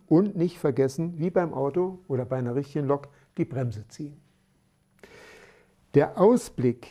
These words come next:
aus dem Taurus, der ist nicht statisch, den können wir beliebig verändern.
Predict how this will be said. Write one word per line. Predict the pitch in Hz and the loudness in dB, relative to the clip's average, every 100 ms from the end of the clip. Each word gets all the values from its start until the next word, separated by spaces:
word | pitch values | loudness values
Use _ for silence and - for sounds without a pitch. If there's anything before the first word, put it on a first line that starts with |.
| - - _ _ | -20 -20 _ _
aus | 160 208 214 | 4 4 2
dem | 151 131 | -2 -2
Taurus, | 139 143 143 113 104 - - _ _ _ _ _ - | 2 4 6 4 -4 -10 -20 _ _ _ _ _ 0
der | 151 | 0
ist | - - | 0 -6
nicht | 190 - | -8 -8
statisch, | - 147 127 - - - | -6 -4 -4 -8 -16 -10
den | 135 131 | -10 -2
können | 156 170 | -2 0
wir | 147 117 | 0 0
beliebig | 127 156 165 165 | -2 -2 -4 -8
verändern. | - 175 131 107 92 175 | -4 0 0 -2 -8 -14